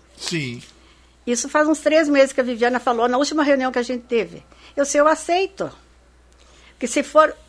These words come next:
Speaker 2: tu, tu conhece meu coração, né?
Speaker 1: Sim,
Speaker 2: Se
Speaker 1: sim.
Speaker 2: for para o bem deles, pessoas doentes, pessoas que ganham pouco, coisa assim, eu faço lá fora. Eles querem um almoço e um café.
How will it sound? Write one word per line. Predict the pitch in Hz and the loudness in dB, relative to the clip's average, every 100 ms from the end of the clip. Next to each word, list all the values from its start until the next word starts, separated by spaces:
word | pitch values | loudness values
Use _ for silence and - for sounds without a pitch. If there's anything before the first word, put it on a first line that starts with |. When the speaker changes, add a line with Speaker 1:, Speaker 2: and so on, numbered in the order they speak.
| _ - | _ -14
Speaker 2:
tu, | |
tu | 285 - - | -14 -10 0
conhece | 359 330 302 269 | 4 6 4 4
meu | 254 | 4
coração, | 262 247 247 - 202 160 | 6 4 4 4 2 2
né? | 190 247 196 | 2 4 2
Speaker 1:
Sim, | 156 135 131 117 | -2 -4 -2 -4
Speaker 2:
Se | 98 - 294 | -4 -2 0
Speaker 1:
sim. | |
Speaker 2:
for | - 311 349 | 4 6 6
para | 330 320 | 2 0
o | |
bem | 233 226 262 294 | 4 6 6 4
deles, | 220 226 254 262 | 4 8 6 4
pessoas | - 226 - 240 233 | -2 -4 0 0 2
doentes, | 233 214 233 233 | 2 4 2 0
pessoas | - 220 226 226 | -4 -4 -4 -4
que | 226 | -4
ganham | 208 220 233 | -2 -2 -4
pouco, | - 220 220 220 214 | -4 0 2 2 -2
coisa | 202 | -6
assim, | - 262 240 - - | -4 -8 -10 -16 -8
eu | 277 269 | -4 0
faço | 294 339 339 | 4 4 4
lá | 277 | 0
fora. | - 208 220 | 2 2 2
Eles | 208 | -2
querem | - 233 269 | -2 0 0
um | |
almoço | 269 254 240 254 302 | 0 2 2 2 -2
e | |
um | 294 | -4
café. | 320 - 247 208 | -4 -2 0 0